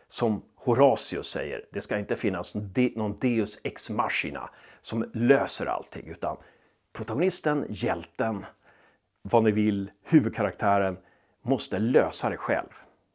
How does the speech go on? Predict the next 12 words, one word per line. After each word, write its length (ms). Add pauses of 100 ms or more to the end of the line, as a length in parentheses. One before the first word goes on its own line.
(140)
och 100
ska 120
helst 420
vara 100
nere 200
på 140
botten 540
först 480 (300)
och 200
kravla 360
sig 160
upp. 220